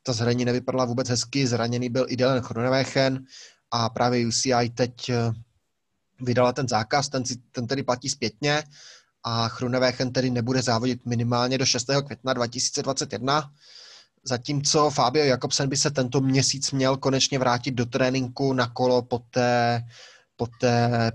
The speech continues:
pa-, nezaviněné pauze způsobené právě tady tím pau-, eh, tady tím pádem.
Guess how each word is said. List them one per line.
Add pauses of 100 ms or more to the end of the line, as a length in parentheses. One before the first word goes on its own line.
pa-,
nezaviněné
pauze
způsobené
právě
tady
tím
pau-,
eh,
tady
tím
pádem.